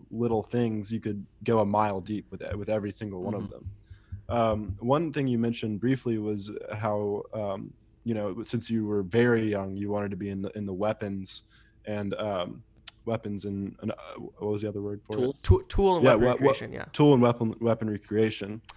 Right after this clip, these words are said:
Speaker 1: And I think that's interesting with one of your other, um, hobbies or passions, the atlatl. Um,
Speaker 3: Yeah.
Speaker 1: could you, could you give us a little, uh, background and information about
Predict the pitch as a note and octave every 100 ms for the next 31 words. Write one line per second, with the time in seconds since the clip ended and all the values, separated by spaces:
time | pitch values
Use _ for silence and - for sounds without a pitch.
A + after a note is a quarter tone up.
0 | - - - - A#2+ B2 C3+ C3+ A#2+ A#2+
1 | C3 B2+ B2+ A2+ A2+ A2+ G2+ G#2 F2 -
2 | - - _ B2 B2+ B2 A2 - - A2
3 | G2 F#2+ A#2+ F#2+ G#2+ G2+ G#2 G2 G#2+ G2+
4 | G2 - F#2+ - - G#2+ - F2+ E2+ A2
5 | - _ - - A2+ A2+ G#2+ D3+ A2+ A#2+
6 | A#2+ B2+ - - B2+ C#3 D#3 - C3 C3
7 | B2 - F2 A#2+ G#2+ - A2+ G#2+ A#2 A2+
8 | A2 G#2 G#2+ G#2 G#2 A2 G2+ G#2 -